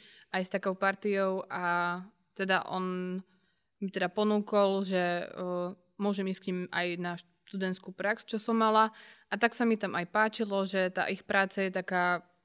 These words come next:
zaujímavá, zábavná, tak, e,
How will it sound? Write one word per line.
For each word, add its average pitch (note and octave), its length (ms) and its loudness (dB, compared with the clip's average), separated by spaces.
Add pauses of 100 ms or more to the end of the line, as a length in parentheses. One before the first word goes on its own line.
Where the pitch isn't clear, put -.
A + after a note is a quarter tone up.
(140)
zaujímavá, G3 880 4
zábavná, G3 840 0 (420)
tak, F#3+ 300 0
e, G3 80 6